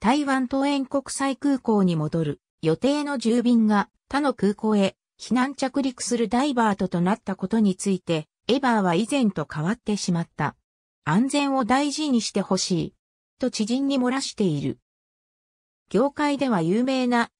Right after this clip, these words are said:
波男と知られていた国が、星堺では一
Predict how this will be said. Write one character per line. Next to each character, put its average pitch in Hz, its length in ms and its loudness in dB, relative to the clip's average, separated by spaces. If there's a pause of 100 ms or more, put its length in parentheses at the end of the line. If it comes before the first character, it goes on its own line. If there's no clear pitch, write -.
(120)
波 226 300 2
男 262 360 -2
と 196 140 -4
知 185 160 -4
ら 196 120 2
れ 247 120 -2
て 226 100 -4
い 208 120 -2
た 208 140 -4
国 185 340 0 (160)
が、 180 240 -2 (240)
星 302 220 -2
堺 262 400 0
で 165 100 2
は 147 100 0
一 127 140 -4